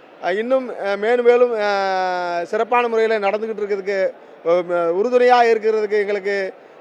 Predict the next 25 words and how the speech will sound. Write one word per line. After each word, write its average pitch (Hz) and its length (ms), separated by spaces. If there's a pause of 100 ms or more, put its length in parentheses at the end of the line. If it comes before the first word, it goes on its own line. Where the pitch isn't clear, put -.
அஹ், 180 360
மெயினாக 226 520
எம் 202 120
எம் 220 180
அப்துல்லா 226 540
அவர்களை 208 360
சொல்லலாம். 202 480 (340)
எங்களுக்கு 196 420
பெருந்துணையா 220 480
இருக்கிறாங்க. 196 440
அயலக 208 300
தி 202 140
மு 196 60
கவுடைய 190 460
மாநில 196 320
செயலாளரா 190 460
இருக்கிறவங்க. 175 520 (420)
நாங்க 185 180
அவங்களுக்கு 185 360
போன் 226 140
போட்டு 214 200
சொல்லி 202 280
இந்த 196 320
உடனடியாக 202 520
எங்களுக்கு 190 500